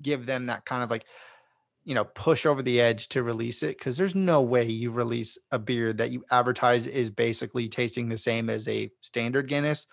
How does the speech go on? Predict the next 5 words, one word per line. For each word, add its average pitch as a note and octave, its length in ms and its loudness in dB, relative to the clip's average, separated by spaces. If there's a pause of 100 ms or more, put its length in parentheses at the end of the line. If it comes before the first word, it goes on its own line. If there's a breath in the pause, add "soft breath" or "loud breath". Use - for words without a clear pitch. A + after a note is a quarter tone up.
(420 soft breath)
without B2+ 440 4
the - 140 -6
alcohol. G#2 560 -4 (800)
Like, B2 200 -10
there's, B2 380 2